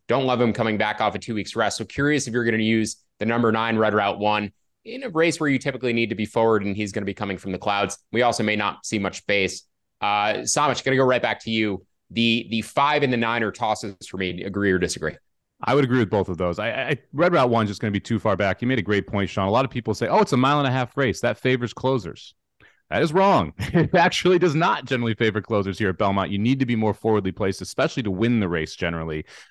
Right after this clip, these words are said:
Speaker 2: Uh, it's hard to win from way off the pace in this spot. You can hit the board. You can muck it up a little bit, and I guess Red Route One would, is going to be trying to run up for that third or fourth spot, but when you look at the horses that Red Route One has beaten,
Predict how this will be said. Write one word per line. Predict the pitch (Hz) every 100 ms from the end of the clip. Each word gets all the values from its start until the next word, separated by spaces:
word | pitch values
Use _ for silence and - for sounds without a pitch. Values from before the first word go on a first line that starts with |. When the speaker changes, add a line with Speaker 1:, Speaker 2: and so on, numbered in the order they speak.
| -
Speaker 2:
Uh, | 90
it's | 92
hard | - 120 131
to | 127
win | 113 110
from | 107 95 90
way | 98 107
off | 95 98
the | 101
pace | - 95 95
in | 92
this | 90 90
spot. | - 92 90 - - - -
You | 127 147
can | 175 196
hit | 185
the | 175
board. | 147 175 233 220
You |
can | 117
muck | 110 117 120
it |
up | 120
a | 156
little | 143 143
bit, | 151
and | 165
I | 104
guess | 107 107
Red | 117 110
Route | 104 104
One | 107 117
would, | 95 92
is | 104
going | 104 101
to | 95
be |
trying | 90 - 90 110
to | 110
run | 113
up | 113 -
for | 113
that | 110 -
third | 120 117
or | 113
fourth | 120 117
spot, | - 123 117 -
but | 110 - - _ _
when | - 165
you | 175
look | 170 208
at | 208 190
the | 120
horses | - 131 131 120
that | 107 87
Red | 107 104
Route | 98 98 87
One | 95 95
has | 90 80
beaten, | 87 101 120 123